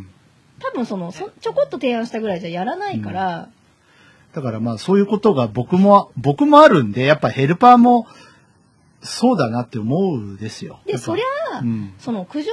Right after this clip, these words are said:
Speaker 1: が言って当然だと思うんですよ。
Speaker 2: うん。
Speaker 1: だってヘルパーだって、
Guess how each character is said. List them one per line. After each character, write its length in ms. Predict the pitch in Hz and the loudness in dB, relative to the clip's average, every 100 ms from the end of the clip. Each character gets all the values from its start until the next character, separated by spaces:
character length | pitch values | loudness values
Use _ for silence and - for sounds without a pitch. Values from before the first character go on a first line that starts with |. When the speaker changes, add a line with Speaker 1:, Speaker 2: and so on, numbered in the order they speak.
| 480 | -6
Speaker 1:
が 60 | 508 | -8
言 100 | 381 | -10
っ 20 | |
て 160 | - | -10
当 220 | 440 427 466 | -6 -6 -6
然 100 | 494 466 440 | -6 -8 -10
だ 80 | |
と 120 | - 233 | -8 -8
思 200 | 220 214 | -6 -6
う 20 | |
ん 80 | 185 | -8
で 80 | |
す 140 | 175 175 | -12 -12
よ。 160 | 160 135 | -10 -6
Speaker 2:
う 20 | |
ん。 300 | 120 110 98 98 _ _ | -4 -6 -10 -20 _ _
Speaker 1:
だ 100 | 427 | -10
っ 20 | |
て 100 | 277 | -6
ヘ 80 | 359 | -4
ル 100 | 508 | -4
パ 100 | 427 | -4
ー 60 | 220 | -6
だ 80 | 180 | -8
っ 40 | |
て、 500 | _ 208 196 165 | _ -6 -4 -6